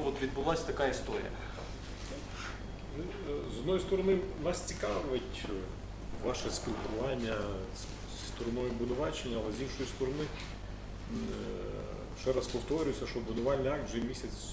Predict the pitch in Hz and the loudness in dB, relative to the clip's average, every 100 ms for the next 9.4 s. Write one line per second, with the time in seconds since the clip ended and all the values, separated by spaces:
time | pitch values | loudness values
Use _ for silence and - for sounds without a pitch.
0 | - - 123 131 107 101 98 117 - - | -8 -2 0 0 -2 -2 -2 -2 -2 -6
1 | 98 95 92 82 - - - - - - | -4 -4 -4 -4 -4 -4 -4 -4 -4 -4
2 | - 117 - - - - - - - - | -4 -4 -4 -6 -6 -6 -6 -6 -6 -6
3 | - - - 101 101 151 - - 151 135 | -6 -6 -6 -6 2 2 2 -2 -2 0
4 | 127 - 156 147 131 139 135 120 107 110 | 0 2 2 2 0 0 0 0 0 2
5 | 120 131 127 110 - 123 110 110 113 120 | 2 4 2 -2 -2 -2 -2 -2 -2 0
6 | 117 123 110 - 98 95 98 117 107 107 | 0 -2 -2 -2 -2 -2 0 0 0 -2
7 | 101 104 - - - - - - 113 110 | -2 -4 -4 -6 -4 -6 -6 -4 -4 -2
8 | 107 107 104 104 101 104 110 113 117 - | -2 -2 -2 -4 -4 -2 0 2 2 2
9 | 95 - - - | -2 -4 -4 -6